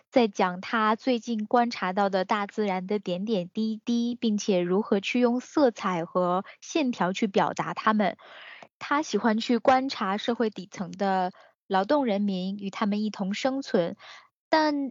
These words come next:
看这本书最大的享受是，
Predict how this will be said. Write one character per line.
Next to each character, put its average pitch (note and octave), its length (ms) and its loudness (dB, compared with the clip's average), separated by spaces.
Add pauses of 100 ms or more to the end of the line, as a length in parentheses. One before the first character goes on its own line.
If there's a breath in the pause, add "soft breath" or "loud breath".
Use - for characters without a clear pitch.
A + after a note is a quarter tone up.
看 E4 240 0
这 F#4 140 2
本 G3+ 240 0
书 A#3+ 400 -2
最 C#4 260 0
大 C#4 280 2
的 A3 100 0
享 F#3 340 -2
受 A3 300 0
是， G#3+ 460 -2